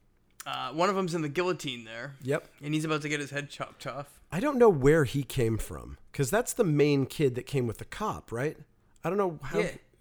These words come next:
Speaker 2: how did he wind up in the, in the guillotine?
Speaker 1: Wasn't he there going in looking for everybody?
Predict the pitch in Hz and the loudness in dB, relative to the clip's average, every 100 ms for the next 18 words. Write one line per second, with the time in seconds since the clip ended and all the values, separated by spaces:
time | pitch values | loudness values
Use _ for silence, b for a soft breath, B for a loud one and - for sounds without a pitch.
0 | - - - 156 175 170 196 190 190 196 | -20 -16 -8 -4 -4 -4 -2 0 2 0
1 | 190 190 175 165 _ _ 160 165 156 190 | -2 -4 -4 -8 _ _ -4 -4 -4 -6
2 | 117 87 85 - _ _ _ _ - - | -4 -8 -10 -16 _ _ _ _ -20 -20
3 | - _ _ _ - - _ 151 170 170 | -20 _ _ _ -20 -20 _ -10 -8 -4
4 | 175 175 180 175 160 165 269 262 170 233 | -2 0 -2 -4 -6 -6 -8 -10 -12 -12
5 | 233 247 311 349 | -10 -10 -10 -14